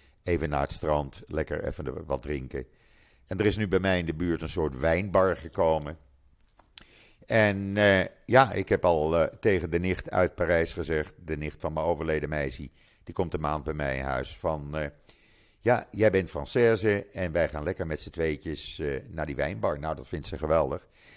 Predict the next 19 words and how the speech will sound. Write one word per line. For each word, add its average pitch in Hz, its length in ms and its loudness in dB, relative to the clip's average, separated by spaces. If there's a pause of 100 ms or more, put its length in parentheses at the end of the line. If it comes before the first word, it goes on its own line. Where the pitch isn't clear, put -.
(140)
Wij 104 100 2
zijn 135 180 4
een 120 60 -2
soort 98 280 -2
broer 95 300 0
en 80 100 -4
zus, 90 260 -6 (380)
zijn 82 360 -4
we 76 100 -6
geworden 80 520 -4
in 80 200 -6
al 80 180 -6
die 71 120 -10
jaren. 69 440 -4 (580)
En 95 100 -6
dat 92 140 2
is 85 140 -4
gewoon 85 240 0
gezellig. 69 500 -2